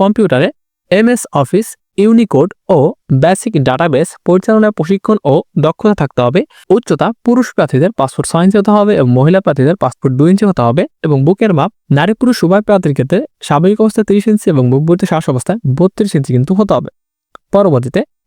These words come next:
গাড়ি চালক নেওয়া হবে তেরো জন, এখানেও একই বেতন এবং এইখানে আবেদন করতে জেএসসি পাস হতে হবে এবং ড্রাইভিং লাইসেন্সে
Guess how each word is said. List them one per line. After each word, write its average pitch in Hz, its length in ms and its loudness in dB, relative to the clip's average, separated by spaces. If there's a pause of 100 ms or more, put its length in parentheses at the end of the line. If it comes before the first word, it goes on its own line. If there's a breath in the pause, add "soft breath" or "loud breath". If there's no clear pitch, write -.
(160)
গাড়ি 151 180 0
চালক 233 260 0
নেওয়া 220 200 2
হবে 226 140 2 (100)
তেরো 143 260 2
জন, 156 100 0 (240)
এখানেও 165 280 0 (200)
একই 202 200 0
বেতন 127 240 0 (100)
এবং 127 140 0 (220)
এইখানে 226 340 0
আবেদন 165 300 0
করতে 127 200 -2 (460)
জেএসসি 208 420 2
পাস 226 220 0
হতে - 180 -2
হবে 226 240 0 (260)
এবং 151 160 2 (420)
ড্রাইভিং 202 380 2 (120)
লাইসেন্সে 160 520 0